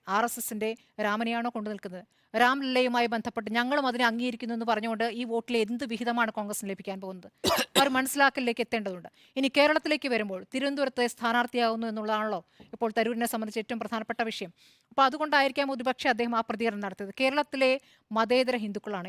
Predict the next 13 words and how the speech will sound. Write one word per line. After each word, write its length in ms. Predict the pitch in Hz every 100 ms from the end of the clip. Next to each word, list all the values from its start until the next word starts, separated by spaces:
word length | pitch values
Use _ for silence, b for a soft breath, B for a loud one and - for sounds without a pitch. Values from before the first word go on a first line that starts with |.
| 185
ഏറ്റവും 200 | - 196
കൂടുതൽ, 180 | 180 175
അല്ലേ? 140 | 226 180
മതേ-, 260 | 170 214 214 _ _ 240
അപ്പോൾ, 180 | 254 277 - 262
അപ്പോൾ 180 | 302 254
ഹിന്ദുക്കളെ 340 | 262 285 277 262
ആ 80 | 269 277
രൂപത്തിൽ 300 | 262 254 247
ചുരുക്കി 280 | 285 254 277
കാണേണ്ടതില്ല. 540 | 254 262 277 262 269 185 214
കേരളത്തിലെ 360 | 190 208 202 196
ഹിന്ദുക്കളെ 320 | 202 185 180